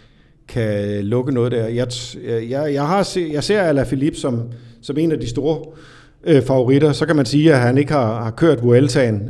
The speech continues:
øh, men han har dog i hvert fald vist, øh, rigtig god, øh, septemberform og vundet, øh, over i England, og han har også vundet et mindre etapeløb i, i Slovenien. Øh, og jeg tror egentlig, at, øh, den friskhed, han, han har, godt kan komme til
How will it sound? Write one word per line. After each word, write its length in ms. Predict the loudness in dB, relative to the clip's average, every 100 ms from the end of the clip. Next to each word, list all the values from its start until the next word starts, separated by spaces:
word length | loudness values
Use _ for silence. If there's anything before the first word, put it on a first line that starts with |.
| 0
øh, 420 | 2 4 4 0 -4 -12 -20 -20 -10
men 300 | -2 0 0
han 120 | 0
har 80 | 0
dog 300 | 0 0 -2
i 40 |
hvert 200 | -2 -4
fald 180 | -4 -6
vist, 360 | -6 -8 -6 -2
øh, 280 | -2 -2 -6 -14 -20 -6
rigtig 260 | -4 -4 -4
god, 360 | -4 -4 -4 -4
øh, 60 |
septemberform 800 | -4 -6 -4 -2 -4 -6 -6 -6
og 80 | -6
vundet, 340 | -2 0 0 0
øh, 260 | 0 -2 -6 -12
over 220 | -6 -2 -2
i 140 | -2
England, 280 | -2 -4 -4
og 60 |
han 100 | -6
har 60 | -4
også 180 | -6 -4
vundet 340 | -2 0 -2
et 120 | -2
mindre 280 | -4 -4 -4
etapeløb 560 | -6 -8 -10 -10 -10 -8
i, 200 | -10 -10 -16 -20 -20 _
i 80 | -10
Slovenien. 720 | -4 0 2 2 0 -4 -8 -16 -20 -18 -2
Øh, 360 | 2 4 2
og 280 | -2 -2 0
jeg 120 | 0
tror 280 | 0 0 0
egentlig, 640 | -2 -8 -8 -4 -4 -4
at, 320 | -6 -8 -4 -2
øh, 640 | 0 0 0 -2 -2 -4 -8 -4
den 180 | -2 -2
friskhed, 760 | -12 -8 -4 -4 -4 -4 -4
han, 400 | -4 -6 -8 -12 -6
han 180 | -6
har, 280 | -4 -4 -4 -4
godt 180 | -6
kan 120 | -6 -8
komme 240 | -6 -8
til 320 | -8 -10 -8